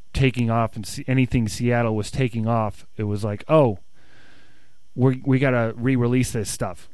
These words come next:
And me and my friends all loved it and listened to it. But, I mean, so a f-, couple years ago, I was riding around with a friend. I was listening to Mother Love Bone. He's like, "What is this? It sounds like Pearl Jam, but with a different singer." And I'm like, "Holy, <laughs> holy shit." <laughs> You know, so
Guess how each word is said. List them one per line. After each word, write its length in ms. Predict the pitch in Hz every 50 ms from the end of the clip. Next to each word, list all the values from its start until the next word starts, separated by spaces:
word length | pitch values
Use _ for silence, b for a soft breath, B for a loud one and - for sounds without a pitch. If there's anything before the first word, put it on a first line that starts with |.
| - - - - - - - - -
And 400 | 113 107 101 98 98 98 98 98
me 120 | 107 123 131
and 80 | 123
my 120 | 123 120 117
friends 300 | - 127 120 120 113 113
all 180 | 113 117 117
loved 260 | 107 110 113 113 110
it 160 | 120 117 107 107
and 340 | 107 98 98 95 98 98
listened 240 | 110 117 110 - 120 104
to 80 | 117
it. 80 | 113 101
But, 160 | 110 113 101
I 60 | 117
mean, 300 | 117 120 117 113 117 - - - - -
so 300 | 117 - - 135 120 123
a 100 | 127 123
f-, 220 | 120 - - - - - - - - - -
couple 220 | - 165 170 156 143
years 200 | 139 156 170 147
ago, 140 | 135 131 120
I 20 |
was 120 | 117 104
riding 260 | 113 127 123 131 131 131
around 220 | 127 131 127 127
with 100 | 127 117
a 40 | 113
friend. 420 | - - 131 123 120 113 113 117 110 - - - -
I 60 | 101
was 180 | 101 101 98 104
listening 320 | 117 113 - - 127 120 113
to 240 | - - 120 117
Mother 240 | 113 117 117 117 123
Love 200 | 120 117 110 104 101
Bone. 280 | 110 104 104 104 104 - - - - - - - - - - - - - - -
He's 240 | - 131 123 104
like, 260 | 117 110 107 104 - b b b b b b b b b b b
"What 220 | - 104 127 160
is 180 | 160 151 147 120
this? 200 | 117 95 - -
It 40 | 131 107
sounds 280 | - 147 151 165 139
like 140 | 127 107 -
Pearl 280 | - - 135 151 143 120
Jam, 280 | 98 98 104 101 98 92
but 120 | 95 104 110
with 140 | 117 113 -
a 60 | 117
different 340 | 110 131 131 - 127 110 104
singer." 340 | - 139 135 127 120 107 95
And 100 | 92 101
I'm 140 | 104 107 110
like, 200 | 110 107 104 -
"Holy, 400 | 156 170 175 160 135 123 120 113
<laughs> 800 | - - 160 147 117 117 110 104 - - - - - - - -
holy 220 | 175 220 202 156
shit." 760 | 143 - - 226 170 156 135 - 185 226 185 139 214 196 147
<laughs> 0 |
You 160 | 208 208 175
know, 100 | 160 214
so 360 | 175 147 - 190 175 156 151